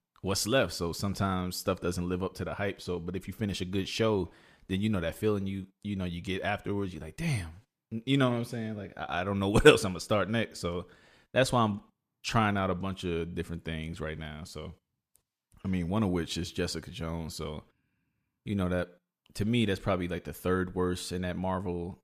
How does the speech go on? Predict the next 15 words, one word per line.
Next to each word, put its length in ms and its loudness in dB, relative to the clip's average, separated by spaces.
installment 640 -2
on 200 -4
Netflix. 480 -6
But 380 2
I'm, 220 -2
I'm 60 -6
gonna 180 -4
stick 260 -8
it 100 -6
out, 220 -4
man. 220 -8
I'm 120 -10
stick 260 -8
it 100 -6
out. 240 -8